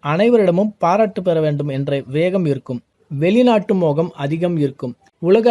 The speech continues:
அறிவு பெற வேண்டும் என்ற துடிப்பு மிகவும் காணப்படும். எழுத்தாளர்கள், ஓவியர்கள்,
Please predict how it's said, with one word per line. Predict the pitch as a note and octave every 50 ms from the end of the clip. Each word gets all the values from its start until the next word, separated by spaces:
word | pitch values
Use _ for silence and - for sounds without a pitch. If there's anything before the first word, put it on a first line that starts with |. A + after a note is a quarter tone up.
| A3
அறிவு | G3+ G3 F#3+ F#3 F3+ F3
பெற | D#3+ E3 E3 E3
வேண்டும் | D#3 D3+ D3+ D3 D3 D3
என்ற | C#3+ C#3 C#3+ C#3 - D#3+
துடிப்பு | D#3+ E3+ F3+ F3+ G3 F3+ D#3+ D3
மிகவும் | C#3+ D#3 D#3 E3+ E3+ D#3 D3
காணப்படும். | C#3 C#3 C3+ C3+ - B2+ B2 A#2+ - - _ _ _ _ -
எழுத்தாளர்கள், | D#3 D#3+ F3+ G#3 G#3+ G#3+ - A3 G3+ F#3+ F3 D#3 C#3 C#3+ D3+ F#3 - _ _ _ _ - D3+ D#3 F3 G3+
ஓவியர்கள், | G#3 G#3 F#3+ E3+ D3+ C3+ C3+ D3+ F3